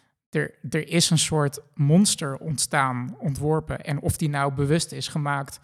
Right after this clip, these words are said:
of op een natuurlijke wijze, omdat de sterren goed stonden... is ontstaan, zeg maar. Eh, maar, eh,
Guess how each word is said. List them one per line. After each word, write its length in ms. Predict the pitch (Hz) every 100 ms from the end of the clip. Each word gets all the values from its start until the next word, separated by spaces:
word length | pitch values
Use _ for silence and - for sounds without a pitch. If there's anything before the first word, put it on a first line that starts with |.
| - _ _ _
of 240 | 165 -
op 140 | - 156
een 80 | 151
natuurlijke 540 | 139 - 175 156 160
wijze, 280 | 143 147 135
omdat 180 | 139 127
de 60 | 147
sterren 340 | 160 147 131
goed 240 | - 156
stonden... 480 | - 151 139 135 151 - _ _
is 260 | 143 123 - _ _
ontstaan, 560 | 165 131 - 165 139 123
zeg 200 | 131 -
maar. 300 | 135 143 180 _ _ _ _ -
Eh, 340 | 139 143 135 135
maar, 520 | 147 147 151 143 - -
eh, 260 | 131 131